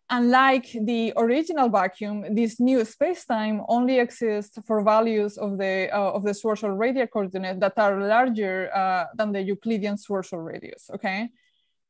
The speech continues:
So this new space-time looks very much like the original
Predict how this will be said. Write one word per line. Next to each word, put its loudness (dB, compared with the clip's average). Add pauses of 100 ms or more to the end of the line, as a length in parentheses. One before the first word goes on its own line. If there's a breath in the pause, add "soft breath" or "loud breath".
(120)
So 0
this 2
new 2
space-time -2
looks 2 (100)
very 4
much 0
like 0
the -2
original 2